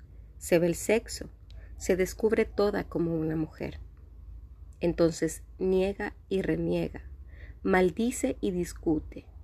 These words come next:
entonces se subleva y denuncia, y entonces no,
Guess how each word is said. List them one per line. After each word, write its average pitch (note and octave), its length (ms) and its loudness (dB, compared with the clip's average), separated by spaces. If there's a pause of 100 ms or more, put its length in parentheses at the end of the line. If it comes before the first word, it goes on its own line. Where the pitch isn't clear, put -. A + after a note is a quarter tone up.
(160)
entonces E3 520 2
se D#3+ 160 2
subleva D#3+ 680 2
y F3+ 120 -2
denuncia, E3+ 680 0 (540)
y F3+ 140 4
entonces E3+ 580 2
no, D3+ 240 0